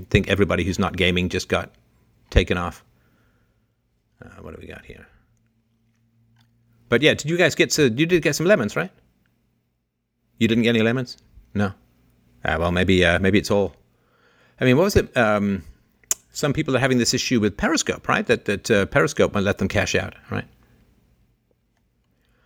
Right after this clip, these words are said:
No. Oh gosh. Uh, should I, should I try and dive into this, uh, as we speak?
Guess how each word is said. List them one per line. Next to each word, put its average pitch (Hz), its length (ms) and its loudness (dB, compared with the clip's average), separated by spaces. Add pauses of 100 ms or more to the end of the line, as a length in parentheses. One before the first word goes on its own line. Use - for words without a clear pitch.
(240)
No. 156 680 2
Oh 160 360 2
gosh. 135 520 -2
Uh, 147 160 2
should 156 220 -2
I, 160 200 4
should - 240 0
I 156 80 4
try 151 200 0
and 151 100 2
dive 147 180 4
into 147 160 2
this, 156 300 0
uh, 131 160 6
as 139 200 -2
we 139 80 0
speak? - 360 -4